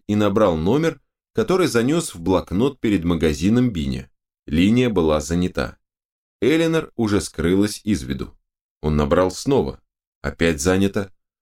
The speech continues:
Босх торопливо проделал так ещё два раза и лишь тогда услышал длинные гудки.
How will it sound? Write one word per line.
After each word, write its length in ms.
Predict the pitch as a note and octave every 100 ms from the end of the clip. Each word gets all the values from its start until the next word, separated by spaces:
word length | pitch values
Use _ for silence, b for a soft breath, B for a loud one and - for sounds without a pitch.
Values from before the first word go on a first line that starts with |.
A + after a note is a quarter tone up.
| _ _ -
Босх 420 | D#2+ C3 D#3 -
торопливо 560 | - G2+ G2 G#2 C#3 C3+
проделал 520 | G#2 F2+ G2+ B2+ G#2+
так 320 | F#2+ A2 B2
ещё 240 | A2+ - G#2
два 260 | E2+ G2+
раза 460 | E2+ F2+ A2+ D3 C#3+ _ _ -
и 100 | C3
лишь 220 | D3 -
тогда 420 | B2+ F2+ G#2 C#3
услышал 580 | C#3 - G#2+ B2 C#3 B2+
длинные 540 | F2+ F#2 F#2+ F#2 F#2
гудки. 480 | F2 G2+ - - -